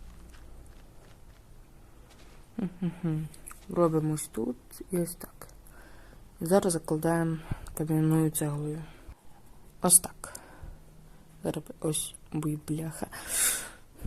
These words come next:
Ось. Я вже завершив постройку,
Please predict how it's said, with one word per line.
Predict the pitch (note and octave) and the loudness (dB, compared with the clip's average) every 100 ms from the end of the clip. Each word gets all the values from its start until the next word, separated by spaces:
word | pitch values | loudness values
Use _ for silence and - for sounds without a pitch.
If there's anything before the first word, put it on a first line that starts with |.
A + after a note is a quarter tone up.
| - - - - - - - - - - - - - - - - - - - - - - - - - - - - - - - - - - - - - - C4+ - - - - - - - | 2 4 8 8 8 8 6 4 2 2 -2 -6 -8 -8 -12 -16 -18 -20 -20 -20 -20 -20 -20 -20 -18 -20 -20 -20 -20 -20 -20 -20 -20 -20 -18 -18 -18 -16 -16 -18 -20 -20 -18 -18 -2 4
Ось. | D#3 - - - - - - - - - | 6 6 2 0 -12 -20 -20 -18 -20 8
Я | F3 | 10
вже | D#3+ D#3 | 10 8
завершив | D3+ E3 D#3 - D#3 - | 8 12 10 8 -2 2
постройку, | D#3+ - E3+ D#3+ F#3 | 2 8 6 6 0